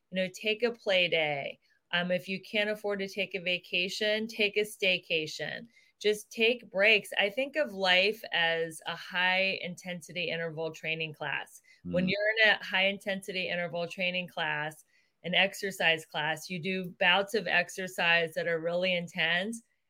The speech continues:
Speaker 1: and then you take a break. And then you go back in and you do more intense exercise, and then you take a break. And I think of creation like that, with whether you're creating a family or launching a business,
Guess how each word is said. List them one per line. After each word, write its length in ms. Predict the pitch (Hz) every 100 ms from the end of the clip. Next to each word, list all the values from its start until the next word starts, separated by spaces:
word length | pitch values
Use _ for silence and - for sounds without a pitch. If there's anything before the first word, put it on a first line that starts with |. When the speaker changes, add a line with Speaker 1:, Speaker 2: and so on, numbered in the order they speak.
| _
Speaker 1:
and 160 | 190 202
then 160 | 202
you 120 | 196 196
take 280 | 202 180
a 80 | 180
break. 400 | 151 156 - -
And 120 | 160
then 140 | 175 180
you 140 | 185
go 180 | 185 185
back 300 | 175 175 180
in 220 | 208 208
and 140 | 202 185
you 140 | 170
do 180 | 165 175
more 420 | 175 175 196 202
intense 500 | 196 190 196 185 190
exercise, 720 | 175 - 185 185 175 175 160
and 140 | 175
then 140 | 175 180
you 140 | 180
take 260 | 180 170 170
a 60 |
break. 340 | 156 160 147 - - - -
And 100 | 190
I 120 | 214
think 280 | 226 247 254
of 220 | 262 233 233 _ _ _ _ _
creation 760 | - 208 196 262 - 214 170 160
like 240 | 151 147
that, 300 | 156 139 156
with 280 | 170 180 180 -
whether 280 | 190 185
you're 260 | 196 196 196
creating 520 | 190 208 190 185 185
a 60 | 170
family 520 | - 202 220 226 214
or 120 | 185
launching 420 | 170 170 165 165
a 60 | 160
business, 540 | 160 208 208 214 214